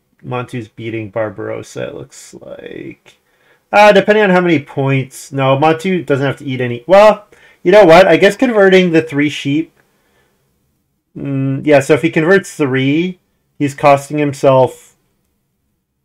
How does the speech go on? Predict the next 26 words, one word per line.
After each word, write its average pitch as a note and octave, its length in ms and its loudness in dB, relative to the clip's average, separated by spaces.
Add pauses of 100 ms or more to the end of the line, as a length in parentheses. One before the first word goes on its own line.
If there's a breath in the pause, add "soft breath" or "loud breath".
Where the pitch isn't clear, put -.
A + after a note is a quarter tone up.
(800)
a C3+ 80 0
cattle C3+ 440 2
or B2+ 120 2
a A#2 80 2
boar A2+ 280 -2
point, G2+ 400 -14 (160)
right? B2+ 400 -4 (1500)
Yeah, A#2+ 140 -4
so B2+ 100 -10
Barbarossa D3 480 2
fifty-four C3+ 580 -4
final. A2 520 -8
So - 120 -10
I B2 40 -6
think F#3 240 -4
Montu's C#3+ 400 -4
got B2+ 180 0
fifty-four A2 540 -10
beat, G#2+ 280 -20 (1200)
right? D3 380 0 (1040)
'Cause A#2+ 160 -10
he's A#2+ 160 -6
at C3+ 200 0
fifty-one C3 840 -2
right B2 300 -4
now. A2 580 -12